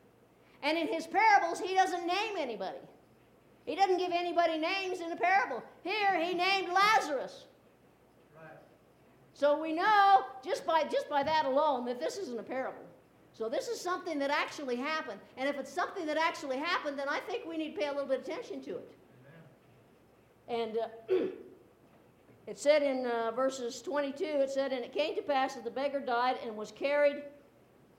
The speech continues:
Speaker 1: by the angels into Abraham's bosom. The rich man also died and was buried, and in hell he lifted up his eyes, being in torment, and seeth Abraham afar off in his bosom."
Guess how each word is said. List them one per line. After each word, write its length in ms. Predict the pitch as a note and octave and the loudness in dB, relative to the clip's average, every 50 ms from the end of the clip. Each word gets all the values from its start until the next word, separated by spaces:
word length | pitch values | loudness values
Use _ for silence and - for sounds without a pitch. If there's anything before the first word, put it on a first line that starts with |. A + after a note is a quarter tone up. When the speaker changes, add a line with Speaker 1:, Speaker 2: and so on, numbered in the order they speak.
| _ - | _ -2
Speaker 1:
by 160 | - C4 D4+ | 0 2 2
the 120 | D4 C#4+ B3 | 2 2 2
angels 420 | D4+ D4 C#4+ C4+ B3 C4+ C4 C4 | 2 2 2 2 2 0 0 0
into 240 | C4 C4 C4 C4+ - | 0 -2 0 0 0
Abraham's 520 | C4 B3+ C4 C4 B3+ B3 B3+ B3+ B3+ D4 | 0 0 0 0 -2 -4 -4 -6 -6 -8
bosom. 400 | A#3 G3 A3 G3+ G3 F3 F3+ - - - - - - - | -8 -6 -6 -6 -6 -8 -10 -14 -14 -18 -20 -20 -16 -6
The 80 | G3 | -2
rich 240 | G#3 B3+ C4+ C4 C4+ | 0 0 0 0 -2
man 220 | C#4 C#4+ C#4+ D4 | -4 -2 -2 0
also 340 | D4+ D#4+ F4 - - C#4+ B3+ | 0 0 0 0 -2 -4 -2
died 300 | G#3+ A#3 A3 A3+ A#3+ A#3 | 0 0 0 2 0 0
and 80 | A#3+ A#3 | -2 -4
was 100 | A3+ B3+ | -6 -6
buried, 400 | F#3 A#3 A#3+ A#3+ B3+ B3+ B3+ B3+ | -2 -2 0 0 0 0 -2 -2
and 140 | B3 A#3+ A#3 | -4 -4 -6
in 80 | A3 A3+ E4 | -6 -2 0
hell 200 | C#4+ D4 D4 C#4+ | 0 2 2 2
he 80 | C4+ | 2
lifted 280 | C4+ C#4 C4+ C4+ C#4+ C#4 | 0 0 0 0 -2 -2
up 80 | C#4 C#4 | -2 -2
his 160 | C4+ C4 B3 | -6 -4 -2
eyes, 300 | A3+ A3 A3 A3 A3+ - | -2 0 0 -2 -2 -4
being 200 | G3+ B3+ C4 C4+ | -6 -4 -4 -4
in 140 | C4+ C4+ C4+ | -4 -4 -2
torment, 400 | C#4+ A#3 A#3 A3+ A3+ A3+ A#3+ - | -2 -2 -2 -2 -4 -8 -10 -10
and 140 | G#3+ G3 F#3+ | -12 -14 -12
seeth 280 | - C4 C4 B3 A#3+ B3 - | -8 -4 -4 -4 -4 -4 -4
Abraham 480 | A#3+ B3+ C4 A3 G3+ G3+ G#3 G#3 G#3+ | -4 -4 -4 -4 -8 -8 -8 -10 -10
afar 400 | - - - A#3 G#3+ G#3+ G#3+ A3 | -12 -12 -8 -6 -4 -2 -2 -2
off 300 | A3+ G#3+ F#3+ E3+ E3 E3+ - - - - _ _ _ - | -2 -2 -4 -4 -4 -8 -12 -20 -20 -20 _ _ _ -10
in 120 | A3 G#3+ | -8 -6
his 140 | G#3 G#3 G3 | -6 -8 -8
bosom." 340 | F#3+ F#3 G3+ F#3+ F3 F3 | -8 -6 -6 -6 -8 -10